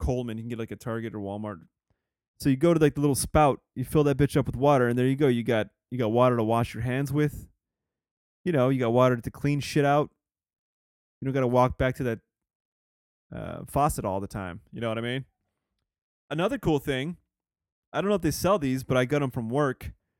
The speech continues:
It's a, it's a pee bag.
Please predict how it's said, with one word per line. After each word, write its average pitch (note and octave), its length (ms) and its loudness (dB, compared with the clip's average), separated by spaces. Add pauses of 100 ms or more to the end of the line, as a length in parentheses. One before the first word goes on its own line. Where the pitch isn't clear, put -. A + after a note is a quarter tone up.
(640)
It's C3+ 260 -2
a, B2 460 2 (260)
it's C3+ 140 -4
a C#3 60 -2
pee G3 280 0
bag. G#2+ 500 -2